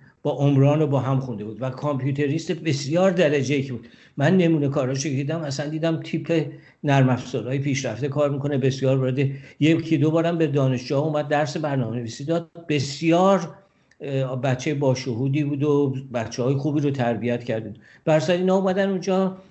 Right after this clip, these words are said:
روی، می‌خواستن طراحی سیستم‌های سازه کار کنن. اون موقع ما یه مقدار درگیر یه پروژه‌های ش-، با شرکت نفت هم من شدم،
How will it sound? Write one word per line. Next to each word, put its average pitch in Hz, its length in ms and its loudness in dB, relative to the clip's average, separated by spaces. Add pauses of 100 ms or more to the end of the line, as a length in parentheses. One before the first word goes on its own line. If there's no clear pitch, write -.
(200)
روی، 160 300 4
می‌خواستن 175 400 -2
طراحی 151 520 -4
سیستم‌های 139 540 -4
سازه 135 400 2
کار 135 200 -2
کنن. 110 140 -14 (300)
اون 214 140 2
موقع 208 160 2
ما 202 120 2
یه 202 80 4
مقدار 202 260 0
درگیر 156 540 -2
یه 185 240 2
پروژه‌های 147 560 0
ش-، 143 540 -2
با 151 100 2
شرکت 131 440 2
نفت 135 300 0
هم 139 80 0
من 135 200 0
شدم، 127 520 0